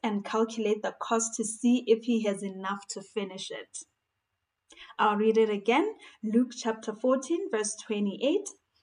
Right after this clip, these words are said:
"For which one of you, when he wants to build a watchtower for his gods, does not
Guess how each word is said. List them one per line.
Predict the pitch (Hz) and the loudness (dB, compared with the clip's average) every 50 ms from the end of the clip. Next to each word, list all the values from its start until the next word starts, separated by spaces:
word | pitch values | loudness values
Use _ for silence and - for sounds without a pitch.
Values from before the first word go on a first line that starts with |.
| _ _ _ _ _ _ - | _ _ _ _ _ _ 8
"For | 233 214 214 | 8 8 8
which | 208 214 277 370 427 - - - | 4 2 2 2 2 0 2 4
one | 254 262 269 | 6 6 6
of | 285 240 214 202 | 6 2 0 0
you, | 202 226 262 285 285 | 2 2 2 2 2
when | 247 214 226 254 | 2 4 4 4
he | 247 - 254 226 | 4 4 2 2
wants | 208 202 226 240 240 - | 2 2 -2 -2 -4 -2
to | - 220 | -4 -2
build | 175 208 214 226 240 226 | 0 2 2 4 4 4
a | 208 180 | 0 0
watchtower | 185 196 214 208 - - - - - 208 220 226 233 226 | 0 -2 -2 -2 -6 -10 -10 -2 -2 2 4 4 2 2
for | 233 240 | 0 -2
his | 208 214 202 185 - - _ | 0 0 -2 -4 -4 -12 _
gods, | - 208 196 208 240 247 247 - - - - - - - | -4 0 2 2 2 0 -2 -8 -16 -16 -18 -18 -14 -14
does | 196 214 - - - | -16 -10 -10 -8 -6
not | 220 214 214 226 240 226 | -2 0 0 0 0 -2